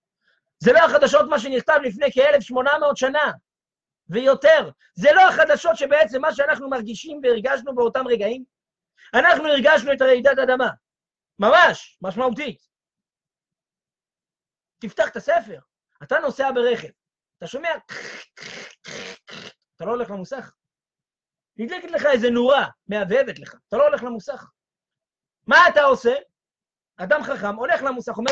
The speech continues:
"לא יודע, נקודה מסוימת נדלקה לי." <coughs> טיפש, מה עושה? פונה לחבר שלו, אומר לו, "תגיד, יש פה איזה נקודה מעצבנת.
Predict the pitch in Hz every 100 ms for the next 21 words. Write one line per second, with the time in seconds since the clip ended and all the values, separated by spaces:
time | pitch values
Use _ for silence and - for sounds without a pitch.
0 | 285 320 240 156 _ _ _ - 233 269
1 | 262 349 330 - 269 320 254 226 _ _
2 | _ _ _ _ _ _ _ _ _ 196
3 | 190 254 233 208 131 113 _ _ _ -
4 | - _ _ _ 226 - 294 262 254 208
5 | 208 214 _ _ _ _ _ _ _ _
6 | - 269 330 277 302 240 269 285 294 330
7 | 233 254 220 226 185 208 233 180 - 170
8 | 143